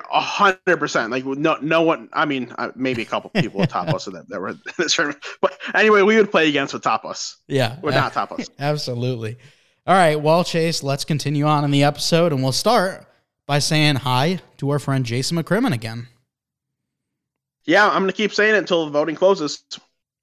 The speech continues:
Speaker 1: Y'all better get you on your phones right now. Um, there's still a week left, or as of you guys listening, it'll be six days, but, uh, go vote for Jason McCrimmon for the Willie O'Ree. You, you can go do it on the N H L's website. We're, we're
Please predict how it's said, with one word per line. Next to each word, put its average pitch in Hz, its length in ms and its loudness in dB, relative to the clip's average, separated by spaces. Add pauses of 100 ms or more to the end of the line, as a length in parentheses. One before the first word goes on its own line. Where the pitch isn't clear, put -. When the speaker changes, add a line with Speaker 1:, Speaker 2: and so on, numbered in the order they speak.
Speaker 1:
Y'all 143 680 0 (200)
better 180 240 2
get 208 180 2
you 214 60 2
on 202 40 2
your 214 80 2
phones 185 340 0
right 165 200 0
now. 170 340 0 (340)
Um, 139 340 -2
there's 156 120 -6
still 240 200 2
a 214 40 2
week 151 220 -2
left, 147 280 0
or 123 360 -4
as 139 220 -2
of 135 120 -10
you 147 60 -4
guys 131 180 -2
listening, 131 280 -4
it'll 120 120 -6
be 107 120 -10
six - 280 -8
days, 143 300 0
but, 120 320 -4 (320)
uh, 117 240 -2 (120)
go 160 160 0
vote 165 180 2
for 160 60 -8
Jason 151 300 -4
McCrimmon 135 280 -2
for 139 80 -8
the 127 80 -2
Willie 123 180 -2
O'Ree. 110 320 -4
You, 113 160 -8
you 87 140 -8
can 131 100 -6
go 135 160 0
do 135 140 2
it - 20 2
on 127 100 0
the 120 100 -2
N 123 80 -2
H 131 120 -4
L's 117 120 -6
website. 110 420 -2 (420)
We're, 123 200 0
we're 123 260 -2